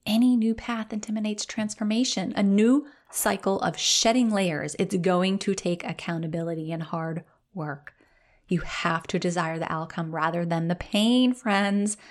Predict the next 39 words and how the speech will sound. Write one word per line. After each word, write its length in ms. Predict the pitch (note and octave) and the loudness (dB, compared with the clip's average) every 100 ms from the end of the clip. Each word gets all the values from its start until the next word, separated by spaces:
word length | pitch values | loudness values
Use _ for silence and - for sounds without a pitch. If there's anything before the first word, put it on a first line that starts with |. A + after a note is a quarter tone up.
| - - | -20 -4
The 100 | - | -4
pain 400 | G#3+ - G#3+ A#3 | -2 2 4 4
will 200 | A#3+ A#3 | 4 2
eventually 440 | - A3 G#3+ - A3+ | 2 0 0 -2 -2
pass. 520 | - D#4 B3 - - - | 0 -2 -2 -4 -8 -12
And 180 | - A#3 | -4 0
guess 220 | B3+ B3 | 0 -2
what? 200 | D#4 B3+ - | -4 -6 -4
You'll 180 | G3+ A3 | -2 -2
inherit 420 | A3 A3 A3+ A3+ | -2 -4 -2 -2
your 120 | A3+ | -2
reward 340 | G3+ A3+ G3 | 0 0 -2
for 60 | - | -2
obedience. 720 | E3+ A3 - - - - - _ _ _ _ _ | 0 2 2 -2 -8 -12 -12 _ _ _ _ _
Can 220 | - A3 | -2 0
I 100 | A3+ | 0
get 240 | - - G3 | 0 -2 0
an 120 | F#3+ | 2
amen 420 | F3+ E3+ G3 D4 | 2 2 2 4
on 160 | - - | 2 2
that? 360 | - - - - | 0 -2 -6 -8
We 80 | F4+ | 0
don't 180 | E4 D#4 | 0 2
heal 260 | F4 F4+ | 2 4
alone. 640 | F#4 F#4+ G4+ G#4 F#4+ D4+ C#4 | 4 4 6 6 6 4 4
We 180 | D#4+ E4+ | 2 2
need 280 | E4+ E4+ | 4 4
Jesus 340 | B3+ C#4 C4+ - | 4 2 0 -2
to 80 | B3+ | -4
help 440 | - A3+ G#3 - | 0 0 0 0
us 240 | F#3+ G#3 - | 0 0 -2
along 400 | G3 F3 F3 F3 | -2 0 -2 -2
on 200 | F#3 G#3+ | -4 -4
our 160 | F3 E3+ | -2 -4
journey. 320 | F3 E3+ E3 | -4 -6 -6
This 180 | E3+ F3+ | -6 -4
is 140 | F3+ | -4
why 180 | F3+ E3+ | -2 -4
God 380 | E3+ E3+ E3 | -4 -4 -4